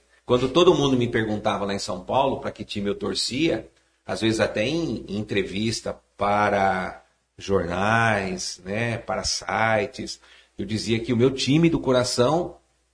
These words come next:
era União Barbarense. Eu torcia pra União Barbarense.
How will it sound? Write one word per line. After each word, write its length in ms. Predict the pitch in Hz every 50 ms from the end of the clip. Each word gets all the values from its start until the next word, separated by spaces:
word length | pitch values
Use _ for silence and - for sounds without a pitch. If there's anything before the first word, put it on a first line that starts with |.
| _ -
era 260 | 151 147 151 151 160
União 240 | 165 160 147 143 143
Barbarense. 640 | 147 151 - 156 139 127 - - - - - - _ _ _ _ _ _ _ _ _ _ _ _ _ _ _ _ _ _ _ _ _
Eu 120 | - 110 -
torcia 380 | - 120 117 - - 123 123 120
pra 120 | 123 135
União 160 | 135 131 131
Barbarense. 500 | 127 139 135 131 123 113 107 107 - -